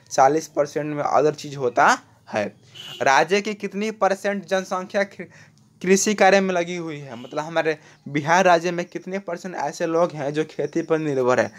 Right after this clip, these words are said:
तो लगभग अस्सी परसेंट जो ले-, लोग हैं, वह खेती पर निर्भर है।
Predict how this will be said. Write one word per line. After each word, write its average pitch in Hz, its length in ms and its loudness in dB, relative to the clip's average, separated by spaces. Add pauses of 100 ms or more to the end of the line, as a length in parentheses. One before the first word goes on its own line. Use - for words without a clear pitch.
(200)
तो 127 60 -6
लगभग 139 380 4
अस्सी 185 320 4
परसेंट 165 400 -2
जो 151 80 -8
ले-, 156 300 -2 (240)
लोग 165 300 4
हैं, 147 300 0 (200)
वह 135 100 6
खेती 151 420 -4
पर 160 420 4 (240)
निर्भर 120 480 -6
है। 101 200 -16